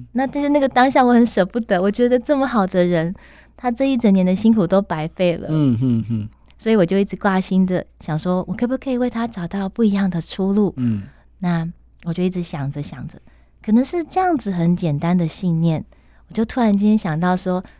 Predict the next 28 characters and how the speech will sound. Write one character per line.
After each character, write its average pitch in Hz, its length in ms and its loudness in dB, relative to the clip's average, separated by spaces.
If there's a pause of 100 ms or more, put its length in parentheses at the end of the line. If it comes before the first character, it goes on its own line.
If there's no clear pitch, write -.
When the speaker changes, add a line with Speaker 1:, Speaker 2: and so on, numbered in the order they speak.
(120)
Speaker 1:
，“诶， 185 300 -2 (320)
我 175 100 -8
们 165 120 -2
来 175 160 0
做 226 220 2
面 226 240 6
线 220 260 2
供 262 220 4
佛 139 260 -6
好 - 260 -14
了。” - 220 -16
Speaker 2:
嗯 120 360 0
哼。 120 80 -4
Speaker 1:
因 285 80 2
为 311 220 4 (320)
灵 226 140 4
芝 269 120 0
很 247 160 2
苦 - 220 -8
嘛， 156 300 -4 (340)
可 - 100 -12
是 269 160 -6
红 202 220 2
枣 214 100 -4
很 180 160 0
香 247 320 -2
甜 180 300 0
啊。 185 300 0